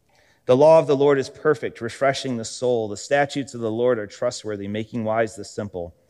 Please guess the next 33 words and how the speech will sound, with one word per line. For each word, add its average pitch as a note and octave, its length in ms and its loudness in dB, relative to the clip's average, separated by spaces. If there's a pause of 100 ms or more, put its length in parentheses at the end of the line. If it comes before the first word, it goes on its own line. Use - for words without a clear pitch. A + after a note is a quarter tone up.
(300)
The C#3 100 -4
precepts E3 560 0
of C#3 80 -4
the B2+ 100 2
Lord C3 300 2
are A2 140 2
right, A2+ 360 0
giving A#2+ 300 -2
joy A#2 320 -2
to A2+ 100 -12
the F#2+ 100 -10
heart. - 360 -4 (440)
The B2 80 0
commands D#3+ 500 2
of C#3+ 80 -6
the C3 100 2
Lord C3+ 280 4
are A2+ 120 0
radiant, A#2 520 -4
giving B2 280 -2
light A#2 360 2
to - 100 -16
the G#2+ 160 -6
eyes. F#2 500 -2 (480)
The A#2 100 -2
fear F3+ 360 2
of C#3+ 80 4
the C3 80 0
Lord B2+ 240 0
is G#2+ 180 -8
pure, B2 500 -4
enduring G#2+ 580 -4
forever. F#2+ 580 -6